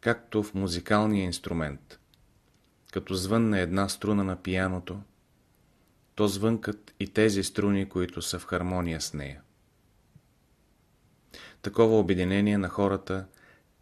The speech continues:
е Царството Божие. Нали е казано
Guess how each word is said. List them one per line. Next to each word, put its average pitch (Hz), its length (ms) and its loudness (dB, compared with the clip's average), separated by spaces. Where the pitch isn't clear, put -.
е 90 100 -2
Царството 104 720 -2
Божие. 80 600 -2
Нали 85 220 0
е 110 120 0
казано 95 420 0